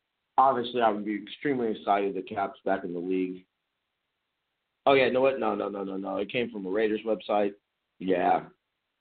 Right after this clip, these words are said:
Yep, yep, yep. I gotta delete that. No Raider-ness on my,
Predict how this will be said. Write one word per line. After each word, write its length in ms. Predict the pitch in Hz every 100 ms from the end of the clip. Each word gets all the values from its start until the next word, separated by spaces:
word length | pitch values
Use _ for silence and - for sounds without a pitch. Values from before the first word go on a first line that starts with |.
| _ _ _
Yep, 260 | 90 117 117 120 -
yep, 280 | 113 110 -
yep. 280 | 113 107 - _ _
I 100 | 90
gotta 200 | 98 92
delete 320 | 90 85 92 90
that. 320 | 90 92 - _ _ _ _ _ _
No 140 | 104 110
Raider-ness 480 | 110 101 98 101 101
on 140 | 107
my, 220 | 98 98